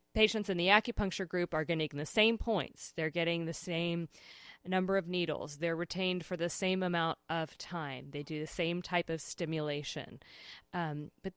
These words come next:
that's not how we practice acupuncture. If I have five different migraine patients in my clinic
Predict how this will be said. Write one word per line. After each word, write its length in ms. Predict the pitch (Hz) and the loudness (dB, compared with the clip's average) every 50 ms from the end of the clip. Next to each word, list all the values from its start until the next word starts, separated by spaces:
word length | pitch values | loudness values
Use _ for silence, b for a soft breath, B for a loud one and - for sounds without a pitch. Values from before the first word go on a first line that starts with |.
| _ _ - | _ _ 2
that's 340 | - 262 381 - - - | 4 4 4 2 0 -2
not 280 | 226 214 226 269 330 320 | 0 4 8 8 8 8
how 180 | 269 285 294 269 | 8 8 8 8
we 160 | 240 254 254 | 8 6 4
practice 460 | - - 247 262 285 - 262 240 - - - | 6 8 8 8 8 8 4 0 2 4 6
acupuncture. 760 | 233 277 - - 269 - - 170 151 - - - 139 - - - | 6 6 6 4 -2 -2 -2 0 -2 -2 -2 -4 -4 -4 -4 -4
If 120 | 175 175 - | 2 8 10
I 120 | 269 349 | 12 12
have 240 | 349 339 320 294 254 - - b b b b b | 12 12 8 8 8 4 -4 b b b b b
five 300 | - - 226 240 254 214 | 6 10 10 10 10 10
different 380 | 196 226 214 - 190 175 - | 8 4 4 4 2 0 0
migraine 520 | 190 180 196 240 311 226 190 180 165 160 151 | 2 4 6 6 8 8 6 4 4 4 2
patients 540 | - 160 170 160 - - 170 160 156 - - | 2 4 4 4 4 2 0 0 0 0 0
in 100 | 165 165 | 0 2
my 160 | 160 147 147 | 2 0 0
clinic 480 | - - - 294 330 180 - - - | 0 2 4 6 6 6 4 2 -4